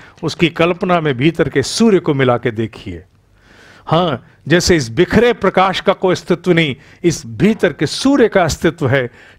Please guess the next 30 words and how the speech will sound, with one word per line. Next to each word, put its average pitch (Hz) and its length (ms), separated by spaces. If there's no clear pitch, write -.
ठीक - 180
उसी 226 260
तरह 151 380
एक 175 220
विशेष 214 420
प्रक्रिया 180 520
प्रणाली 165 520
के 160 120
अंतर्गत 143 460
जब 196 160
आप 247 240
किसी 208 320
एक 311 340
इच्छा 165 540
को, - 340
उसके 220 260
भीतर 208 380
के 180 140
टाइम, 226 440
अटेंशन, 185 560
एनर्जी 165 480
को 151 220
घनीभूत 247 580
कर 202 200
देते 170 340
हैं, 143 220
तो 156 100
वो 147 100
फिर 127 180
एक 127 200